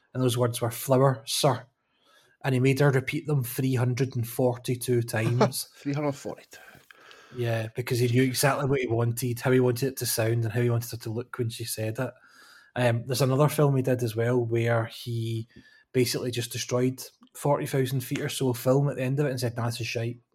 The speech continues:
Speaker 1: Get rid of it."
Speaker 2: Yeah.
Speaker 1: Um, so I think he'd probably be quite an annoying guy, to be honest.
Speaker 2: Sounds like a
Speaker 1: Um,
Speaker 2: pain in the arse, yeah.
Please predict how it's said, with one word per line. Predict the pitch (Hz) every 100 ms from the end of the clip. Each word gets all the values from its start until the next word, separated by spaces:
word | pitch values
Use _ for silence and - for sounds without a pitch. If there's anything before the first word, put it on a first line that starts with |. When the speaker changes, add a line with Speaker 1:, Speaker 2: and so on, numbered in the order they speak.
| _ _ _ 131 120
Speaker 1:
Get | 104
rid | 117
of | 127
it." | 104 - _ _ _ - _ _ -
Speaker 2:
Yeah. | 110 120 117 113
Speaker 1:
Um, | 113 113 _ _ -
so | - 123 120 120 -
I | - 170
think | 208 190
he'd |
probably | 165 131
be | 117
quite | 131
an | 131
annoying | 143 170
guy, | 170 151
to | -
be | 117
honest. | 120 135 131 - - -
Speaker 2:
Sounds | - - 113 120
like | 127
a | 123
Speaker 1:
Um, | 123
Speaker 2:
pain | - 107 104
in | 98
the | 95
arse, | 92 101 110 - -
yeah. | 101 101 101 101